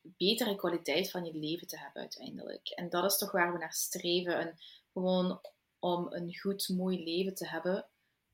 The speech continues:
om bewust te zijn, om bewuste keuzes te maken, te doen wat wij willen.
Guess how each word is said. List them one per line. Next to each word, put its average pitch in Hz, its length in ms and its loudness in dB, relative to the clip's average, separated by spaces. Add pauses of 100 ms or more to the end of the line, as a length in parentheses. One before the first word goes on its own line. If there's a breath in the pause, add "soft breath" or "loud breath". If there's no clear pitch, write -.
(200)
om 185 200 2
bewust 175 400 4
te 214 100 2
zijn, 196 280 4
om 185 100 2
bewuste 180 520 2
keuzes 202 460 2
te 214 100 0
maken, 196 560 -4
te 190 100 -8
doen 214 180 0
wat 185 200 0
wij 170 380 0
willen. 208 400 -4